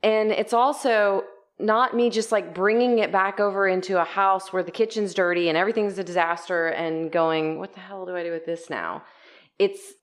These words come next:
getting it out of the garden, bringing it directly into the house, you know, cutting it up, cleaning it up, washing it, whatever,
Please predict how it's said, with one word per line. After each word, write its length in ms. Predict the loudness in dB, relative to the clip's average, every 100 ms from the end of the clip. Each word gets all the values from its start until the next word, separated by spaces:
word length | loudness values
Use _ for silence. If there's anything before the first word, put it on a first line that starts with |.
| -8
getting 280 | 4 4 4
it 80 | 2
out 140 | 2 2
of 60 |
the 60 | 2
garden, 320 | 4 2 0 -8 -14
bringing 560 | -6 0 2 4 4
it 100 | 2 -2
directly 560 | 0 2 2 0 0
into 140 | 2 0
the 60 |
house, 340 | 0 0 -2 -8 -20 _ -6
you 120 | -4
know, 200 | -4 -6 -8
cutting 340 | 0 0 2
it 100 | 2
up, 280 | 2 2 0
cleaning 320 | -4 0 2 2
it 80 |
up, 200 | 2 0
washing 320 | 0 0 0 -4
it, 100 | 0
whatever, 640 | 2 2 2 2 0